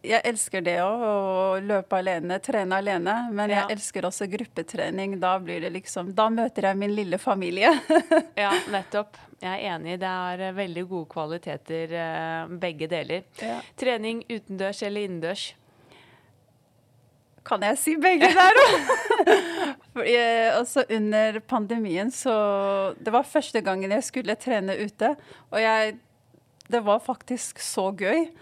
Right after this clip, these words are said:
Speaker 2: Mm.
Speaker 1: Og jeg hadde jo aldri gjort dette her før, så det var veldig rart, men jeg måtte jo gjøre det fordi treningssentrene var stengt.
Speaker 2: Ja.
Speaker 1: Og jeg hadde jo ikke noe valg, så da begynte jeg å løpe ute.
Speaker 2: Mm.
Speaker 1: Og da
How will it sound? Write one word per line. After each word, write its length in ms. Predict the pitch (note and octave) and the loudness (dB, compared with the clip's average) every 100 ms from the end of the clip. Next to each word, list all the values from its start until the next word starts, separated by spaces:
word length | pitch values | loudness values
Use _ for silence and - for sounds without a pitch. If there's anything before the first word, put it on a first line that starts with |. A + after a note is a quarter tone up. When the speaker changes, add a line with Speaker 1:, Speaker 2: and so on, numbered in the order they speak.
| - | -12
Speaker 2:
Mm. 340 | A#3+ A#3 F3+ | -8 -8 -4
Speaker 1:
Og 80 | F#3+ | 0
jeg 300 | A3 A3 A#3+ | 0 0 0
hadde 260 | A#3+ F3 F#3 | -2 -2 -2
jo 100 | G3 | 0
aldri 380 | G3+ F3 F#3+ G3+ | -2 -2 -4 -6
gjort 220 | G3+ - | -6 -10
dette 260 | A3+ - | -8 -6
her 220 | F3 F3 - | -2 -4 -2
før, 400 | - A3+ D#4+ - - - - | -2 0 0 -4 -20 -20 -14
så 160 | - | -4
det 80 | G#3+ | -4
var 220 | G#3 G#3 G#3+ | 2 2 2
veldig 320 | G#3+ F3 F#3+ | -2 -4 -2
rart, 280 | F3+ A3 - | 0 0 -2
men 240 | A#3 A3 | -4 -4
jeg 160 | G#3+ G#3+ | -2 -2
måtte 320 | A3+ - A#3+ | -2 -6 -6
jo 80 | F#3+ | -4
gjøre 260 | F#3+ F3+ D#3+ | -2 -2 -4
det 140 | F#3 | -8
fordi 380 | - G3+ E3+ F3+ F3 | -6 -6 -4 -4 -4
treningssentrene 920 | A3+ F#3+ D#3+ F3+ - F3 F#3+ F3+ E3+ | -4 -4 -2 -4 -4 -4 -4 -6 -4
var 120 | F3 | -4
stengt. 540 | G3 - A3 D#4+ E4+ - - - | -4 -4 0 0 -2 -10 -18 -8
Speaker 2:
Ja. 200 | G3 F#3+ G#3 | -6 -4 -8
Speaker 1:
Og 180 | - G#3+ | -4 -2
jeg 160 | G#3+ A#3 | 0 0
hadde 320 | G#3+ F3 F3+ | -2 -4 -4
jo 140 | F3+ F3+ | -2 -2
ikke 320 | G#3 - F#3 | -4 -10 -8
noe 80 | F#3+ | -4
valg, 240 | F#3 G3+ A#3 | -2 -2 -4
så 140 | - | -8
da 160 | G#3 G3+ | -2 -2
begynte 380 | G3 G3+ F#3+ E3+ | -2 -6 -4 -2
jeg 80 | F3+ | -2
å 100 | F#3 | -2
løpe 380 | F#3 - G#3 | -6 -8 -8
ute. 380 | F3+ G3+ - E4 E4 - | -8 -6 0 2 0 -8
Speaker 2:
Mm. 420 | - A#3 G#3 F#3+ G#3+ | -12 -10 -8 -10 -14
Speaker 1:
Og 260 | - A3 F#3+ | -8 -8 -2
da 160 | G#3 | 0